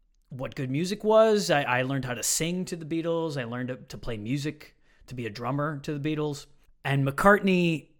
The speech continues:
has become a recent obsession just because he's more, he's just been out there. Like, he did a huge press tour for his album Egypt Station, uh, a few years ago, and then I've seen him live twice,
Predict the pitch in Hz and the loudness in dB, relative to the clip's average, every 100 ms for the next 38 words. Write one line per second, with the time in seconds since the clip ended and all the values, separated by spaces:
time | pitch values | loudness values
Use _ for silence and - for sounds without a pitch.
0 | _ 143 143 131 160 143 120 156 294 226 | _ -4 -2 -2 -2 -2 0 4 4 4
1 | 180 - 156 143 160 143 156 - 180 185 | 0 0 0 0 -2 -2 -2 -2 2 2
2 | 170 180 165 160 175 180 175 151 165 156 | 2 0 -2 0 0 0 -2 -4 -6 -6
3 | 160 - 156 131 185 - 117 104 110 120 | -10 -6 -2 0 0 -2 -6 -6 -8 -6
4 | 143 139 127 120 - 165 143 127 - - | -6 -6 -6 -8 -6 -6 -4 -8 -10 -18
5 | - 165 160 - 156 156 147 143 143 139 | -4 -2 0 -2 0 0 0 -2 -2 -2
6 | 131 127 131 131 131 123 - - 175 170 | -2 -2 -2 -2 -2 -4 -6 -2 -2 0
7 | 170 160 143 - - - - - 139 131 | -2 -2 -6 -10 -20 -20 -20 -8 -4 -2
8 | - 156 151 147 143 147 143 143 143 127 | -4 -4 -2 -2 -2 2 4 4 2 -2
9 | 123 127 123 117 113 147 127 117 110 110 | -2 -2 -2 -4 -4 -2 -2 -4 -4 -2
10 | 117 120 113 - - - 127 131 139 - | 0 -2 -6 -14 -12 -10 -4 -4 -4 -4
11 | - - | -8 -10